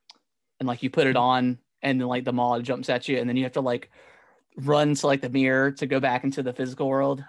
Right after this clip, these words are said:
Speaker 2: Oh, yeah.
Speaker 1: And
Speaker 2: That
Speaker 1: then he
Speaker 2: was,
Speaker 1: comes
Speaker 2: that's
Speaker 1: into the
Speaker 2: freaky.
Speaker 1: physical world.
Speaker 2: Yeah.
Speaker 1: So, yeah, that, that's a, that's a really, that was a really cool part. And, and then anytime after that, I was just like, "Okay, so at any point, this thing's gonna come out of nowhere."
Speaker 2: <laughs>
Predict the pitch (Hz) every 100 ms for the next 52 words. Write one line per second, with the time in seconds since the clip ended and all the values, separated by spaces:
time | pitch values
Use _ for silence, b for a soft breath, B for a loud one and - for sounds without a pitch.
0 | _ 143 120 117 123 113 110 110 104 139
1 | 139 131 143 - 135 131 135 - 131 127
2 | 135 143 139 143 143 139 - _ _ _
3 | - - - 143 - _ _ _ _ _
4 | _ _ - - 104 - 98 143 143 165
5 | 170 139 120 151 165 139 131 120 117 -
6 | 123 123 123 127 120 123 127 - 143 135
7 | - 131 127 131 175 160 147 131 127 127
8 | 120 120 123 - 131 123 117 _ _ 143
9 | 139 117 - 120 - 156 - 202 185 156
10 | 147 131 160 - 143 135 139 135 135 127
11 | 127 131 139 135 139 143